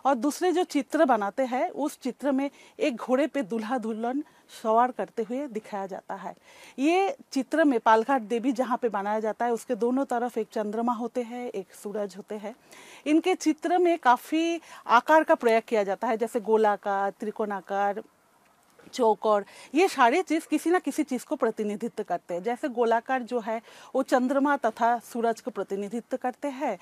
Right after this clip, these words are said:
जो त्रिकोणाकार है, वो वहाँ के पहाड़ तथा प-, जो पेड़ पौधे होते हैं, उसका चूड़ा को प्रतिनिधित्व करते हैं। जो चौकोर होते हैं, वो वहाँ के ज़मीन के टुकड़ा को प्रतिनिधित्व करते हैं।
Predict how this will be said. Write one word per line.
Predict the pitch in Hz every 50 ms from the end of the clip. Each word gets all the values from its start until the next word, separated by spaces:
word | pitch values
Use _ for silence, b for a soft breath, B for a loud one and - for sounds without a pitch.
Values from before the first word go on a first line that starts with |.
| B B B B B B 226
जो | 190 240 277
त्रिकोणाकार | 262 - 254 254 - 294 294 302 294 - 302 302 269
है, | 254 247 285 285 294 285 285
वो | - 220 247 254
वहाँ | 226 220 208 202 226 220
के | - 233 220
पहाड़ | - - 208 196 190 - - 240 240 247 254 247
तथा | 247 - 196 185 - 214 226 214 214 B B B B B _ - 240
प-, | 220 214 202 202 196 202
जो | 185 175 208 240 240 240 233 226 -
पेड़ | 233 233 240
पौधे | 226 - 240 240 226 240
होते | 240 254 - 247
हैं, | 240 220
उसका | 208 - - 233
चूड़ा | 214 - - 226 214 220 240 240
को | - 262
प्रतिनिधित्व | - 240 233 - 247 233 233 247 208 254 254 - - 262
करते | - 254 247 - - 269
हैं। | 233 262 240 156 - B B B B B -
जो | 196 240
चौकोर | 226 - 285 311 330 - 349 359 339
होते | 294 320 311 - 320
हैं, | 302 254 294 311 311 311 302 -
वो | 214 233 254
वहाँ | 262 - 226 202 220 196
के | - 214
ज़मीन | 196 180 226 220 247 262 254
के | - 247 233
टुकड़ा | - 220 196 - 196 190
को | - 214
प्रतिनिधित्व | 185 170 - - - 185 185 175 170 196 190 - - 185
करते | - - - - - 208
हैं। | 180 185